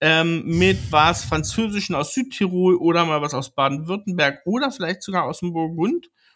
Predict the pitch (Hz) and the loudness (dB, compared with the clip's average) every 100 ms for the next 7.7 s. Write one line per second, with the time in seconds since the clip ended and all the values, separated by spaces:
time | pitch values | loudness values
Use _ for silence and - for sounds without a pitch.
0 | _ 165 170 - 226 220 202 180 180 175 | _ 0 0 2 -4 0 0 2 2 2
1 | 180 208 - 123 120 139 - 143 220 - | 2 -2 0 -2 -2 -4 -2 -2 -2 -6
2 | - - - - 202 226 262 220 196 208 | -18 -20 -20 -4 2 2 2 -4 0 0
3 | 214 196 202 214 196 196 - 165 185 220 | 2 0 0 0 0 -2 -6 -2 0 2
4 | 240 160 165 165 175 - 170 165 170 _ | 2 0 2 0 0 -2 -2 0 -2 _
5 | _ _ _ _ - 147 196 202 190 180 | _ _ _ _ 0 2 2 2 2 4
6 | 190 202 190 - - - 143 165 - 139 | 0 -4 -6 -6 -4 2 2 2 -2 -4
7 | 139 147 208 - - - | -2 -4 -6 -10 -10 -8